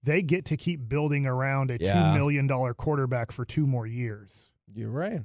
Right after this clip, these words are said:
Speaker 1: And so that's the scary part for a Cowboys. If you're a Cowboys fan and Jalen Hurts goes out and wins this game by double digits and puts up thirty points against San Francisco,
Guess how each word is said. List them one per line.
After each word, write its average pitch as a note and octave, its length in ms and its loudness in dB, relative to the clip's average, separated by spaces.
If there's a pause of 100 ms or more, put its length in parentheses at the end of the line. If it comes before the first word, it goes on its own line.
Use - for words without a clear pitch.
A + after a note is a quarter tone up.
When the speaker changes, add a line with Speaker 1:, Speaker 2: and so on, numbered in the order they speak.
(240)
Speaker 1:
And D3 160 2
so C#3+ 300 2
that's D3 440 0
the D3+ 100 0
scary C3+ 480 -2
part B2+ 460 0
for C#3 200 -2
a A#2+ 60 -2
Cowboys. B2+ 800 0 (180)
If B2 120 -6
you're F#3 180 4
a D#3 60 2
Cowboys D#3 540 2
fan B2 420 -2
and B2+ 160 0
Jalen D#3+ 320 0
Hurts D3+ 220 -2
goes C#3 240 -2
out C#3 180 -2
and B2+ 120 -2
wins C#3 200 0
this C3 160 -2
game C#3 280 0
by B2+ 240 0
double C3+ 380 -2
digits A#2+ 560 -4
and B2+ 280 -2 (280)
puts E3 240 2
up D#3 260 0
thirty D3+ 260 2
points D3 440 -2
against C#3 340 -2
San D3+ 180 0
Francisco, B2+ 720 -2